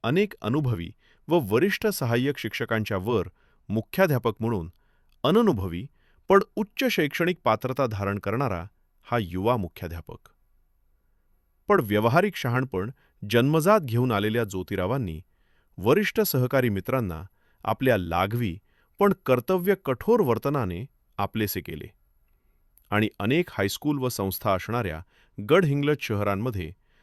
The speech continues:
महाराणी राधाबाई हायस्कूलची शिक्षण, खेळ, सांस्कृतिक विभाग यामध्ये एक वेगळीच छाप सोडली. त्यामुळे पोरसौदा वाटणाऱ्या या मुख्याध्यापकावर वयस्कर शिक्षक सहकारी,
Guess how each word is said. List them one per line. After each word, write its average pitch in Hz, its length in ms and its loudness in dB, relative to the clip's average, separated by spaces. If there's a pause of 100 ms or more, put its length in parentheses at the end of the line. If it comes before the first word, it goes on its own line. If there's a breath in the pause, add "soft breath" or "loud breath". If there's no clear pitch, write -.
(180)
महाराणी 143 540 2
राधाबाई 127 480 2
हायस्कूलची 110 680 -4 (380)
शिक्षण, 98 600 -6 (400)
खेळ, 98 340 0 (380)
सांस्कृतिक 170 680 0
विभाग 90 320 -2 (540)
यामध्ये 107 540 2 (100)
एक 131 240 -6
वेगळीच 92 560 -2
छाप - 260 -6
सोडली. 82 340 -10 (1300)
त्यामुळे 104 400 0 (400)
पोरसौदा 165 580 2
वाटणाऱ्या 131 500 2
या 131 160 0
मुख्याध्यापकावर 98 880 -4 (460)
वयस्कर 170 580 2
शिक्षक 110 400 -6
सहकारी, 95 540 -4